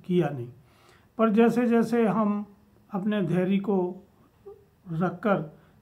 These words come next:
इस काम को करते गए, इसके बारे में सोचते गए और लोग मुझे मिलते गए और ये काम हो गया। तो यत भावो तत भवति मेरे जीवन में हमेशा से सही सिद्ध हुआ है।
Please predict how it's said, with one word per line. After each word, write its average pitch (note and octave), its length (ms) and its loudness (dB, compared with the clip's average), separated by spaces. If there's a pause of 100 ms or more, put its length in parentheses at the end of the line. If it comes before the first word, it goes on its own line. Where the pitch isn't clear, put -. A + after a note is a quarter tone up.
इस G3 180 -2
काम G3+ 340 0
को G3+ 300 0
करते F#3+ 440 -2
गए, D#3 300 -4 (360)
इसके F#3 240 -2
बारे G#3 300 2
में G#3 180 -2
सोचते F#3+ 500 -2
गए D3 240 -6 (680)
और A3 400 2 (380)
लोग G3 280 2
मुझे F#3 260 2
मिलते F3 420 0
गए D#3+ 260 -4 (180)
और F#3 160 -2
ये F#3 200 -2
काम F3+ 280 -2
हो F#3+ 220 -2
गया। C#3 220 -4 (580)
तो G#3+ 60 2
यत G#3+ 340 2
भावो F#3 800 -2
तत A3 200 -2
भवति F3 600 -2 (260)
मेरे F#3+ 300 2
जीवन F3+ 360 -2
में F3 300 -4 (340)
हमेशा F#3 440 0
से F#3+ 340 -2
सही F#3 540 -2
सिद्ध E3 300 -4
हुआ E3+ 300 0
है। D3 260 -6